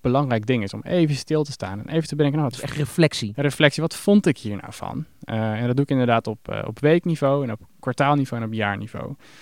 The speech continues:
Speaker 1: En, eh, de week, dat is de wekelijkse review. Ook geen nieuw concept, maar dat is eigenlijk niet veel spannender dan, ga elke week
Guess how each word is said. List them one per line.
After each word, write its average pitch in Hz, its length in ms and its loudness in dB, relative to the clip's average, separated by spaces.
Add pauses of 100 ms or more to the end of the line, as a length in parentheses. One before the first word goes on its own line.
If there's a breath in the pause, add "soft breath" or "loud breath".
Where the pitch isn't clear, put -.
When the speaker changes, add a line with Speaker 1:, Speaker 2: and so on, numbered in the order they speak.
(160 soft breath)
Speaker 1:
En, 117 380 2
eh, 117 120 -4
de 117 120 -2
week, 123 400 4
dat 110 120 -4
is - 60 -14
de 110 140 -2
wekelijkse 117 420 -2
review. 127 340 4 (240)
Ook - 120 -18
geen 156 240 2
nieuw 175 160 6
concept, 147 480 -2
maar 123 140 -6
dat 131 100 -10
is - 80 -14
eigenlijk - 340 -6
niet 151 180 -2
veel 131 360 -2 (200)
spannender 143 560 2
dan, 117 240 0 (520 soft breath)
ga 139 340 2
elke 143 260 6
week 123 340 2